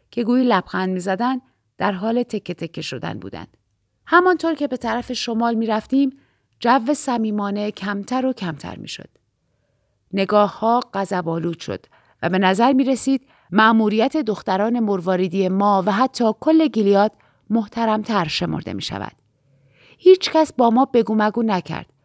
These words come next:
اما طوری اخم کرده بودند که انگار دلشان جار و جنجال می‌خواست.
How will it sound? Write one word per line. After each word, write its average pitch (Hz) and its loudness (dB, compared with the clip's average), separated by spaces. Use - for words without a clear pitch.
اما 233 4
طوری 254 0
اخم 285 0
کرده 262 0
بودند 240 -2
که 254 -2
انگار 220 -2
دلشان 240 -2
جار 202 2
و 190 0
جنجال 190 2
می‌خواست. - -10